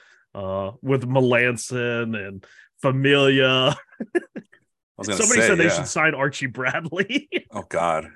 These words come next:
Speaker 2: No, let's not do that again. I'm gonna go with Andrew Chafin. Just, uh, he's, uh, seems to be the steady of all the arms there with the high strikeout rate and the ability to limit his walks as well. Uh, he's projected to get the lowest whip on that team as well, according to A T C ranking, uh, projections, I should say.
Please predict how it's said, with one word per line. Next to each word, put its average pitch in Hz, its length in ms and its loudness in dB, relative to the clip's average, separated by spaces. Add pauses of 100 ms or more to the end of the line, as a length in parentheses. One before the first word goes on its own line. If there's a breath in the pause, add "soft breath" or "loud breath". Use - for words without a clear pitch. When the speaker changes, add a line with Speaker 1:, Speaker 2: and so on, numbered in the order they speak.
(140)
Speaker 2:
No, 87 380 -10
let's 87 160 -6
not 113 120 -2
do - 100 0
that - 120 0
again. 85 220 -10
I'm - 460 -14
gonna 208 100 2
go 175 80 6
with 156 100 4
Andrew 143 240 0
Chafin. 117 640 -4
Just, - 340 -4
uh, 101 120 2
he's, 101 280 -6
uh, 98 160 -2
seems 110 260 -4
to 98 60 -12
be 107 60 -4
the 95 120 -4
steady 98 680 -2
of 95 220 -4
all 92 140 2
the 87 120 -2
arms 85 240 -6
there 90 280 -2 (440 soft breath)
with 92 140 -6
the 87 120 2
high 95 200 -2
strikeout 95 520 0
rate 92 300 -4
and 87 420 -12 (200)
the 90 140 -6
ability 92 340 -2
to 85 600 -6 (460)
limit 101 240 -4
his 92 160 -4
walks 90 260 0
as 82 120 -8
well. 90 360 -2 (440 loud breath)
Uh, 87 160 -4
he's 90 160 -8
projected 101 420 -4
to - 80 -4
get - 220 -10
the 90 80 -6
lowest 90 320 0
whip 90 260 -4
on 90 120 -2
that 90 140 -4
team 92 200 -10
as 80 100 -8
well, 90 200 0
according 90 280 -4
to - 180 -8
A 90 60 -6
T 87 160 -10
C 90 220 -6
ranking, 87 480 -10
uh, 85 140 -2
projections, 87 540 -8
I 90 60 -6
should 87 160 -12
say. 95 280 -6